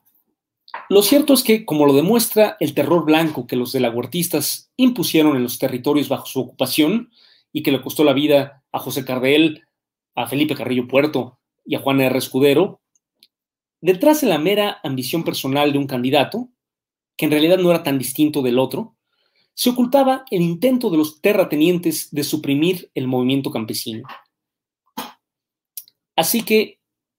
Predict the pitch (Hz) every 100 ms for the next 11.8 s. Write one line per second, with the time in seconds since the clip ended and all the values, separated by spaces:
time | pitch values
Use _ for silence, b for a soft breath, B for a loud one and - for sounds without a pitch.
0 | _ _ _ _ _ _ _ - - 175
1 | 156 165 165 196 208 214 - - - 147
2 | 131 135 214 196 147 160 175 - 156 -
3 | _ _ - 254 220 147 - 170 180 175
4 | 147 131 160 180 151 139 120 117 139 135
5 | 139 - 196 - - 135 127 160 165 143
6 | 131 247 226 - - 160 143 131 - 143
7 | 135 - - 127 - 180 160 151 - 147
8 | 147 - 127 123 120 127 139 147 139 131
9 | 127 156 131 220 _ _ _ _ _ _
10 | - 185 233 254 226 170 135 131 160 135
11 | 123 113 113 143 147 143 -